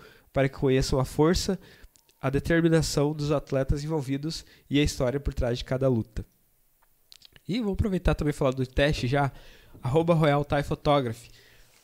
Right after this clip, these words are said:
A Royal Thai é um testemunho, pois não apenas aponta uma lente, ela constrói significados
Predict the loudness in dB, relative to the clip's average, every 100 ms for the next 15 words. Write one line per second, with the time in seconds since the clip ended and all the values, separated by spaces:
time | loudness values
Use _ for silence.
0 | -8 -2 2 2 4 2 2 2 2 2
1 | 0 0 2 2 0 2 2 4 2 2
2 | 0 2 2 0 -2 -2 0 0 0 0
3 | 0 0 -2 -8 -4 -2 0 -2 -2 0
4 | 2 2 0 -6 -8 -4 -2 -2 -2 -4